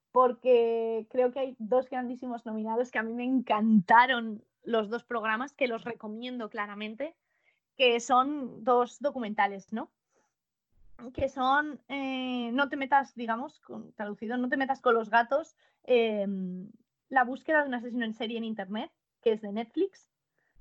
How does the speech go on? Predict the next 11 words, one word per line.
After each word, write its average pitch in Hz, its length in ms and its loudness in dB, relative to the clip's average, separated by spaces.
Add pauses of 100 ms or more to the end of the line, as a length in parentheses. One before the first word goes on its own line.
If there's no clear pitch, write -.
(320)
em, 254 680 0
que - 140 -4
es 294 140 -8
maravillosa. 247 760 -4 (240)
Es, 226 320 -14 (220)
eh, 220 300 -10
un 254 120 -6
grupo 277 200 -2
de 269 80 6
personas 269 340 -10
descubren 277 560 -6